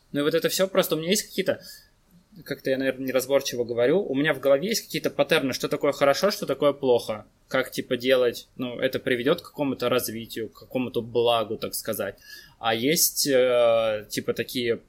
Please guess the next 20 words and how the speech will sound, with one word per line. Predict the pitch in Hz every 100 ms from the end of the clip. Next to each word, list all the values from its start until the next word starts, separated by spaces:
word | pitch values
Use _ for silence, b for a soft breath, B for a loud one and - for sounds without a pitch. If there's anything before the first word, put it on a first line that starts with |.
| -
паттерны, | 120 127 123 139
которые, | 120 113 113 120 117
наоборот, | 110 113 110 117 120
отодвинут | 113 117 110 113 120 110 - - _ _ _ _ _ _ _ -
человека, | - 135 117 113 120 123
людей | 113 113 110 123 123
от | - 113 117 - _ _ _
чего-то | - 117 120 113
хорошего. | - 117 117 - 107 104 - _ _ _ - -
Вот. | 110 101 - _ _ _ _ _ _ _ _ _ _
И, | 117 110
типа, | - - 110 104 - - -
зачем | 127 113 - 120 110
вот, | 101 - - - - - - -
ну, | 123 120
типа, | - -
сколько | - - 143 139 127
всего | - 120 113 127
было | 117 110 120 117
сделано | 110 - 113 117 120 113 104